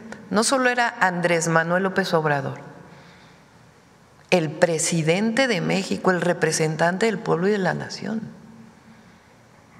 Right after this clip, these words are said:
al que le hicieron esta menosprecio, esta. Entonces, primero tienen que decir una carta,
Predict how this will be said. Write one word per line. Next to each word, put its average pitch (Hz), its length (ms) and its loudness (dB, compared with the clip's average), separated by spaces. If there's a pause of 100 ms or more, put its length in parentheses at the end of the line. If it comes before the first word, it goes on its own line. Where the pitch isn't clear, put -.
(440)
al 156 180 0
que 156 120 2
le 151 100 2
hicieron 151 460 0
esta 82 800 -4 (920)
menosprecio, 170 840 0
esta. 175 600 -2 (640)
Entonces, 175 560 -2 (760)
primero 202 640 2 (2750)
tienen 220 280 2
que 226 120 2
decir 214 680 -2 (380)
una 233 260 2
carta, 269 680 -2